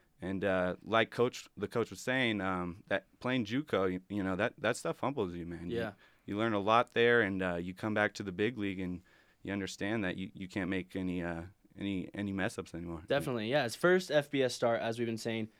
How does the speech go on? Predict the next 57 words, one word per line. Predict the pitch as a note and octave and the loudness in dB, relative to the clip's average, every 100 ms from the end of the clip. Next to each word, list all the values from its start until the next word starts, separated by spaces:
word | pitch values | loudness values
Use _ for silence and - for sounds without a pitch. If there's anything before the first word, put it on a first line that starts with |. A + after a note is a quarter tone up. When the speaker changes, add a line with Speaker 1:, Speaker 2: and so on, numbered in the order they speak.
| _ - | _ -2
Speaker 2:
Post | C#3+ D3 - | 0 0 0
game, | D3+ C#3+ C#3 - | 0 0 -4 -4
we | C3+ C3+ | 0 0
actually | B2+ - C3 | 0 -2 -2
got | B2 A#2+ | 0 0
to | - | -2
hear | A#2+ A#2+ A2+ | -2 -2 -2
from | A#2 | -2
him, | A2+ A2 A#2 - | -2 -4 -6 -4
uh, | A2+ | -2
which | A2 A2+ | 0 -2
was | A#2 | -2
really | A2+ A2 | -2 -2
cool. | G#2 A#2+ A2+ - _ _ _ | 0 0 0 -4 _ _ _
He | D#3+ | -4
said | D#3+ F#3 E3+ | 0 2 4
that | D3 B2+ A#2+ | 4 2 2
there | B2+ C3+ | 2 2
was | C3 | 0
times | - D3 C#3 C#3 C3 | 0 0 2 0 -2
in | A#2+ | -2
his | C3+ C3 | 2 2
life | B2 | 2
that | B2 | 2
he | A#2+ C3 | 0 0
didn't | B2+ | 2
even | A#2+ A#2 | 2 0
think | C3+ A#2+ | -2 -2
he | B2 | -2
was | A#2 | 2
gonna | |
be | A2+ | 2
able | G#2+ | 2
to | G#2 | 0
play | G#2+ | -2
football | G2+ A2+ A2 A2 | -2 -2 0 0
anymore. | A2 G#2+ G#2 - | 0 -2 -4 -8
Speaker 1:
Right. | F#2 F2 | -10 -4
Speaker 2:
So | - C3+ | 2 2
it's, | C3+ - | 2 -4
it's | C#3+ B2+ | -2 2
really | E3 F3+ | 4 4
cool, | - D#3 | 4 2
and | C3+ C#3 | 2 2
I | D#3 | 0
think | E3+ B3 | 0 -2
humbling | C#3+ D3 C3+ A#2 | 0 0 2 0
is | A2+ | -2
the | A2 | -2
perfect | A#2 A2+ A2 | 0 0 -2
word | A2+ G#2 | -4 -2
to | A2 | -2
use | G#2+ | 0
on | A2 | 0
that | A2 G#2 | -2 -2
situation. | G#2 - A2 G#2+ - G2+ | -4 -2 -2 -2 -4 -8
He | A2 B2+ B2 | -4 0 0